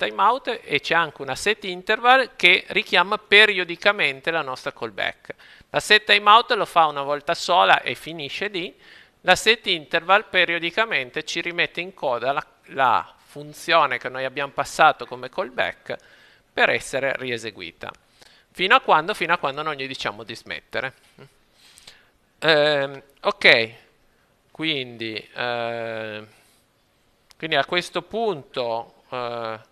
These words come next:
dovrebbe esservi chiaro, eh, sì, come scrivere il codice, per esempio con la set timeout.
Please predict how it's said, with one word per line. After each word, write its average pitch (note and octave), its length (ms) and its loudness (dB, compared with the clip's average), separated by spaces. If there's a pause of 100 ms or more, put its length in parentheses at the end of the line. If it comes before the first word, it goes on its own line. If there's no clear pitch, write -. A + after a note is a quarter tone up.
(500)
dovrebbe E3+ 440 4
esservi E3 520 2
chiaro, C3+ 800 6 (1400)
eh, G#2 800 -10 (1700)
sì, G#2 280 -8 (340)
come F#3 240 0
scrivere D#3+ 500 0
il C3 100 -14
codice, B2 680 -4 (300)
per A#2 100 -10
esempio C3 260 -10
con B2 100 -10
la A#2+ 80 -6
set - 260 -8
timeout. E3+ 760 2